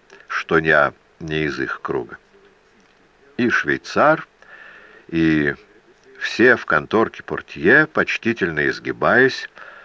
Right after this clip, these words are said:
пожимали руку Слоуну и кланялись его жене. Его чаевые в предыдущие годы были, очевидно, по-царски щедрыми.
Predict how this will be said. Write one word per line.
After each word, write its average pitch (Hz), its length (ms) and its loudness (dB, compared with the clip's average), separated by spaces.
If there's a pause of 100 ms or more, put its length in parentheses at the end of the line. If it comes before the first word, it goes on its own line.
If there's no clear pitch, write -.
(120)
пожимали 82 520 2
руку 73 340 -2
Слоуну 113 680 -2 (440)
и 71 100 -8
кланялись 95 720 -2
его 67 240 -2
жене. 67 380 -4 (1200)
Его 87 280 2
чаевые 95 480 4
в - 80 2
предыдущие 98 680 2
годы 76 260 2
были, 101 220 2
очевидно, 92 640 0 (200)
по-царски 82 760 -4
щедрыми. 69 640 -4